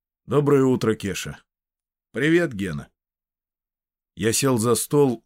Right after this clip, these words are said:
и мучительно покраснел. Я не люблю таких разговоров. Они неприличные, вульгарные даже. Я не знаю, как боль в зубе.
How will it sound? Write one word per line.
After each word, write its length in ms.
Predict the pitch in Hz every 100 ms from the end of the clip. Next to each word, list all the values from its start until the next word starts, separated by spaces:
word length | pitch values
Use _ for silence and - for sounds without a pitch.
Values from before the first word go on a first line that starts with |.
| _
и 100 | 107
мучительно 680 | 98 98 - 110 113 104 95
покраснел. 800 | 98 - 101 - 85 76 64 - _ _ _ _ _ _ _ _ _
Я 180 | 120 143
не 100 | 151
люблю 340 | 156 143 139
таких 400 | - 98 - 87
разговоров. 840 | 92 80 92 90 87 69 - - _
Они 200 | 104 127
неприличные, 1000 | 131 120 135 135 120 - 78 69 62 - _ _ -
вульгарные 760 | 120 139 127 117 95 90 82
даже. 400 | 71 67 - - _ _ _ -
Я 100 | 123
не 120 | 139
знаю, 360 | 110 104 85 76
как 240 | 139 127
боль 260 | 131 139 101
в 80 |
зубе. 460 | 85 90 139 - -